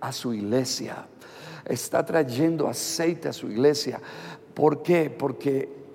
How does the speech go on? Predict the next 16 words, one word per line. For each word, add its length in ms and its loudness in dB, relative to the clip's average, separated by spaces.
Él 220 6
quiere 520 -8
que 100 -6
su 180 -4
iglesia 400 4
esté 220 -4
preparada. 640 -6
No 160 0
nos 240 0
quiere, 560 2
eh, 400 -4
sorprender, 800 6
sino 440 0
quiere 360 4
que 100 0
estemos 640 0